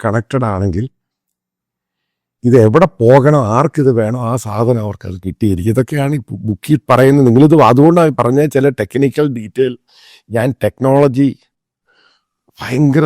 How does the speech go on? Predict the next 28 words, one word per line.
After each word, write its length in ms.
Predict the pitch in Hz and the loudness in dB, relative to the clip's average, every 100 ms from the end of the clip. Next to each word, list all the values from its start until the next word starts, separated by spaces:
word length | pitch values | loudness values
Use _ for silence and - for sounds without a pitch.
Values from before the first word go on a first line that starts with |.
| 135 | -2
സാവി 320 | 131 135 139 143 | -4 -2 0 0
ആയിട്ടുള്ള 280 | 139 139 131 | 0 -2 -2
കക്ഷിയാൽ 320 | 120 - 131 131 | -4 -2 -2 0
എനിക്കറിയാം 520 | 135 147 120 143 165 156 | -2 -2 0 2 2 2
ചില 100 | 131 135 120 | 0 0 -2
കാര്യങ്ങൾ 420 | 120 131 135 107 135 | -2 0 0 0 -4
എന്നല്ലാതെ 580 | 120 131 117 123 123 90 139 _ _ _ _ _ _ _ _ _ _ _ _ _ _ _ _ _ | -4 -4 0 0 0 -4 -10 _ _ _ _ _ _ _ _ _ _ _ _ _ _ _ _ _
ഇതിനെപ്പറ്റി 500 | 120 135 175 151 143 160 | 2 4 4 2 0 4
in 100 | 135 170 | 4 4
depth 200 | 185 - | 0 2
ആയിട്ട് 180 | 156 143 | 0 2
എനിക്കറിയത്തില്ല. 480 | 135 127 123 120 127 143 | 0 0 0 0 -2 -4
പക്ഷെ 140 | 156 151 | -6 -2
അദ്ദേഹം 300 | 165 156 170 | -2 0 0
ഈ 60 | 123 | 2
ബുക്സിനകത്ത് 560 | 143 - 202 220 196 185 | 0 -2 -2 -2 0 0
എഴുതിയിരിക്കുന്ന 440 | 160 165 151 151 151 | 2 2 0 -4 -4
ചില 100 | 139 143 135 | -4 -4 -4
കാര്യങ്ങൾ, 340 | 127 135 143 147 | -2 -2 -2 -2
ആ 20 | 127 | 0
ഇന്റർവ്യൂ 360 | 139 170 185 185 | 0 0 0 -2
കൊടുത്ത 220 | 151 139 143 | -2 -6 -10
ചില 100 | 123 131 | -10 -8
കാര്യങ്ങളും 500 | 123 123 131 120 101 151 _ _ _ _ _ _ _ _ _ _ _ _ _ 117 | -6 -6 -6 -6 -10 -14 _ _ _ _ _ _ _ _ _ _ _ _ _ -4
നിങ്ങൾ 300 | 139 185 226 180 135 | -2 2 2 2 2
വായിക്കുമ്പോഴും 840 | 131 190 202 - 185 175 147 170 180 | 2 2 -2 -4 -2 -2 -4 -4 -2
നിങ്ങളത് 380 | 151 185 196 190 - 131 | -2 0 2 2 0 0
കേൾക്കുമ്പോഴേ 800 | 160 202 - 180 170 180 185 | 2 2 2 0 2 2 2